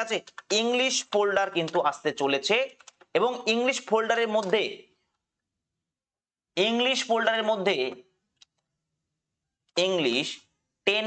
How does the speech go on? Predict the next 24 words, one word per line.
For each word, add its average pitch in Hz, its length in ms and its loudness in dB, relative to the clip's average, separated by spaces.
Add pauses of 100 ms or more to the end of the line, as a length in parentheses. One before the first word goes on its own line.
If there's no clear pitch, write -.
(120)
by 190 140 2 (180)
ten, 160 160 2 (320)
ten 214 220 0 (380)
by 151 240 2 (200)
ten, 127 140 -2 (180)
দশে - 240 0 (200)
দশ 175 180 0 (500)
তুমি 165 140 0 (140)
পাবে। 139 240 0 (500)
পাঁচশো 226 440 0
থেকে 254 120 2 (140)
ছশো 185 280 0 (100)
খানা 208 200 2 (540)
একদম 180 280 -2 (160)
টপিক 190 360 0
ধরে 196 160 0
ধরে 185 100 0 (120)
কোশ্চেন 185 300 0 (120)
থাকবে, 190 260 0 (120)
যেগুলো 156 300 0
থেকে 165 180 -2
তুমি 156 120 -2 (160)
পরীক্ষায় 147 360 -2
কমন 123 180 -2